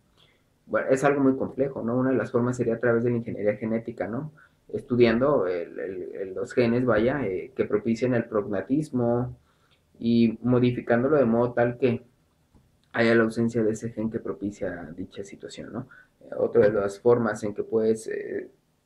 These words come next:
que, en que puedes mejorar la, una buena mordida es a través de la selección,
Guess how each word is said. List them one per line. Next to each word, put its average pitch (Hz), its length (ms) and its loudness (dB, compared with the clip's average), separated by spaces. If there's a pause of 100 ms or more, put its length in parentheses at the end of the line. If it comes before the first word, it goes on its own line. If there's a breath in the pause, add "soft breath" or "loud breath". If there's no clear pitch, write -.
(220)
que, 127 100 4
en 117 140 0
que 104 100 0
puedes 135 680 2 (460)
mejorar 113 460 0
la, 120 160 2
una 117 260 2
buena 117 240 2
mordida 131 540 2 (560 soft breath)
es 117 680 2 (520)
a 113 80 -4
través 107 240 2
de 120 80 4
la 117 100 4
selección, 120 540 -2